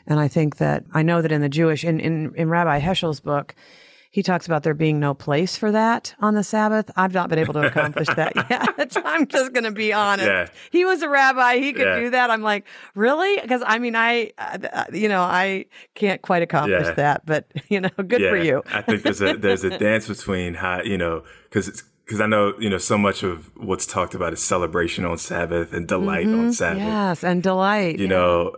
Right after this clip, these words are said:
Speaker 2: uh, yeah, how do you, how do you enter into celebration and delight when all of these other things are coming up in you
Speaker 1: Yeah.
Speaker 2: as you step away from the work that so distracts us?
Speaker 1: That's, that's
Speaker 2: Yeah.
Speaker 1: right. You said you had a couple things that you found helpful. You
Speaker 2: Well,
Speaker 1: wanna share something like
Speaker 2: well,
Speaker 1: that?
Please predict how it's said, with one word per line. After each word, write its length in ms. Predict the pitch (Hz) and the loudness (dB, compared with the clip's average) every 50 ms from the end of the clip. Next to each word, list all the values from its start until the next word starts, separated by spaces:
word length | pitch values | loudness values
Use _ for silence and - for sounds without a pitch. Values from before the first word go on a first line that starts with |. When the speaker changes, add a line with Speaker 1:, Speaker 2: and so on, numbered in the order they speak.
| - | -8
Speaker 2:
uh, 60 | - 73 - - - _ _ _ _ _ - 160 | -8 -8 -8 -10 -14 _ _ _ _ _ -12 -4
yeah, 280 | 196 113 117 101 - - | -2 0 0 0 0 0
how 120 | 98 107 | 0 0
do 80 | 113 113 | 2 4
you, 380 | 107 104 104 101 98 95 101 - | 4 4 4 4 4 2 0 0
how 200 | - - 104 104 | -2 -2 -2 0
do 60 | 104 104 | 0 0
you 300 | 98 98 95 92 92 - 104 | 0 0 0 -2 -2 -2 -2
enter 300 | 104 104 - - 104 95 | -2 -2 0 0 -2 0
into 340 | - 101 104 98 - - 92 | 2 2 0 0 0 -2 -4
celebration 640 | - - 98 95 90 82 95 92 90 - - 95 | -2 0 0 0 0 0 0 0 0 0 -2 -2
and 120 | 87 85 85 | -2 -2 -2
delight 580 | 90 - 85 87 92 92 87 82 80 80 - - - _ _ _ _ _ _ _ | -2 -2 0 0 0 0 0 -2 -2 -4 -8 -10 -18 _ _ _ _ _ _ _
when 180 | - 90 90 87 | -2 0 2 2
all 180 | 87 87 85 | 2 2 2
of 100 | 85 80 | 2 0
these 160 | 82 87 80 87 | 0 -2 0 0
other 220 | 87 87 85 85 | 0 0 0 -2
things 320 | - - - 92 87 78 | -4 -4 -4 -4 -2 -4
are 80 | 82 80 | -4 -6
coming 340 | - - 92 87 82 80 80 | -6 -4 -4 -2 -2 -2 -2
up 240 | - - 87 - - | -2 -2 -2 -2 -2
in 140 | 87 82 | -4 -2
you 400 | 82 78 80 78 78 78 78 76 104 | -2 -2 -2 -2 -2 -4 -4 -6 -8
Speaker 1:
Yeah. 140 | 76 71 - | -8 -6 -2
Speaker 2:
as 220 | 98 95 92 85 | -2 -2 0 0
you 80 | 92 92 | -2 -2
step 300 | - - - 101 - - | -2 0 -2 -2 -2 -2
away 240 | 87 85 87 87 87 | -2 0 0 0 0
from 180 | - 87 85 | -2 -6 -8
the 80 | 82 80 | -8 -6
work 320 | 82 87 90 87 - - | -2 0 0 0 0 -2
that 180 | - 92 85 - | -6 -6 -4 -4
so 200 | - - 90 85 | -4 -4 -4 -4
distracts 600 | 80 80 - - - 95 90 90 90 - - - | -4 -4 -4 -2 0 0 0 0 0 -2 -2 -2
us? 300 | - - 151 147 - - - - - - - - - | -2 -2 -4 -4 -6 -6 -10 -12 -16 -18 -20 -10 -4
Speaker 1:
That's, 0 | |
that's 400 | 160 151 151 156 160 - - - | -2 0 0 0 -2 -4 -8 -8
Speaker 2:
Yeah. 160 | 170 165 156 | -8 -6 -4
Speaker 1:
right. 560 | 151 156 151 151 143 143 143 143 - - - _ _ - - - - - - - - - | -4 -4 -4 -4 -6 -6 -8 -10 -12 -16 -18 _ _ -20 -20 -20 -18 -18 -18 -18 -6 0
You 160 | 226 269 330 | 2 2 4
said 240 | 320 - 330 269 214 | 4 2 2 2 2
you 140 | 226 262 285 | 4 4 4
had 100 | 285 247 | 4 2
a 60 | 214 | 2
couple 200 | - 226 208 208 | 0 0 0 0
things 200 | - 202 196 180 | 2 2 2 2
that 80 | 156 196 | 2 2
you 120 | 170 208 220 | 2 2 2
found 240 | - 220 196 180 151 | 2 2 2 2 2
helpful. 540 | 165 156 147 - - 147 135 143 - 170 - | 2 2 0 0 0 0 0 0 -2 -4 -2
You 80 | 175 | 0
Speaker 2:
Well, 80 | 143 156 | 2 2
Speaker 1:
wanna 100 | 175 170 | 2 2
share 240 | - - 190 185 196 | 0 0 0 0 0
something 340 | - - 254 247 - 285 262 | 0 -2 -2 0 0 0 0
like 80 | 269 185 | 2 2
Speaker 2:
well, 100 | 120 117 | 2 2
Speaker 1:
that? 60 | 131 | 2